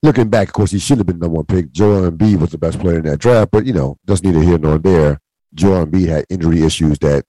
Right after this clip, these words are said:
people were scared from, sc-, scared to death of, uh, and rightfully so. Um,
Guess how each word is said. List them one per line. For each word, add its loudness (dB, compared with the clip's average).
people 0
were -2
scared 0
from, -4
sc-, -8
scared 0
to -2
death 0
of, -2
uh, 0
and -4
rightfully 0
so. 0
Um, -2